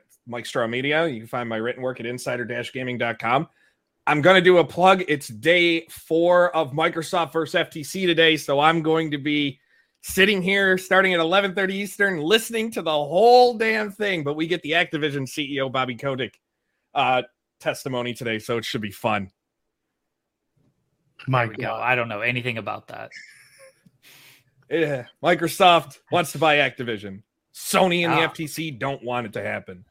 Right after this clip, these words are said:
Speaker 2: Oh,
Speaker 1: There you go.
Speaker 2: that's,
Speaker 3: Oh.
Speaker 2: yeah, that's gonna be a big deal. Oh, God.
Speaker 1: <laughs>
Speaker 2: Mike, thank you for joining us again. It was great meeting you this past weekend in Toronto.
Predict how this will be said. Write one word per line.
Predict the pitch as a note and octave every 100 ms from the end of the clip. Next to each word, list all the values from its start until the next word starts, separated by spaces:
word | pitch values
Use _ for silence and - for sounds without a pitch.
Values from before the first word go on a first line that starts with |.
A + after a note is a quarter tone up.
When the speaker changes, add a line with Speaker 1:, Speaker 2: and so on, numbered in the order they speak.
| - -
Speaker 2:
Oh, | C#3
Speaker 1:
There | C#3+ C#3
you |
go. | C#3+ C#3+
Speaker 2:
that's, | C3
Speaker 3:
Oh. | A2+ G2+ G2+ A#2
Speaker 2:
yeah, | C3+ C3 C3
that's | E3 -
gonna | C#3+
be | B2+
a | B2
big | B2+
deal. | B2+ B2 A#2+ -
Oh, | F3 C#3
God. | A#2 C3+ B2 -
Speaker 1:
<laughs> | - _ - - G#3+
Speaker 2:
Mike, | F#3+ G3 - A3+
thank | G3+ F#3+ G#3
you | F3+ D#3+
for |
joining | E3+ E3 D#3+ D#3
us | D3 C#3+
again. | F3+ C3 D3+ C3
It |
was | C3
great | B2 D3+
meeting | C#3 C3+ C3+
you | C3
this | A#2+ -
past | B2+ -
weekend | C3+ C3+
in | A#2
Toronto. | - B2 B2 A#2+